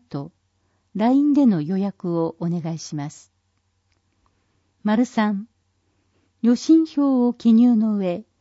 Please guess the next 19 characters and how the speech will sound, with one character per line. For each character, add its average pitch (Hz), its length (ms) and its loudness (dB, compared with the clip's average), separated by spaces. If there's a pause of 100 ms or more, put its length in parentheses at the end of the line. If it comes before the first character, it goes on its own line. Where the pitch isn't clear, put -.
(240)
接 247 300 -2
種 320 140 0
会 311 280 2
場 180 200 -2
に 156 160 -2
行 143 140 -8
き - 340 -12
接 - 220 -4 (140)
種 139 100 -10
す - 180 -14
る。 156 180 -14 (1700)
内 285 200 4
服 311 240 0
治 - 140 -2
療 294 240 4
中 269 260 -2
の 190 120 0
方 170 320 -8
は、 147 220 -12